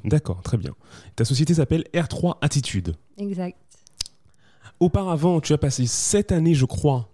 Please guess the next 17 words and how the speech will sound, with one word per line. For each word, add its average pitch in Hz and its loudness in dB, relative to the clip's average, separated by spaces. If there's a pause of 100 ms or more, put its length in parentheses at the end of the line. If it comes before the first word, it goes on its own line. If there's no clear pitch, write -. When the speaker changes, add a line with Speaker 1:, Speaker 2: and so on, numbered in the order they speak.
Speaker 1:
dans 113 -2
le 113 2
domaine 120 0
des 101 -2
ressources 131 2
humaines. 127 -2 (520)
Speaker 2:
Oui. 165 -18 (400)
Speaker 1:
Et, 160 2
euh, 104 2
et 117 2
ça 104 0
fait 147 2
maintenant 135 0 (120)
aussi, 139 0
euh, 98 2
dix 139 4
ans 131 0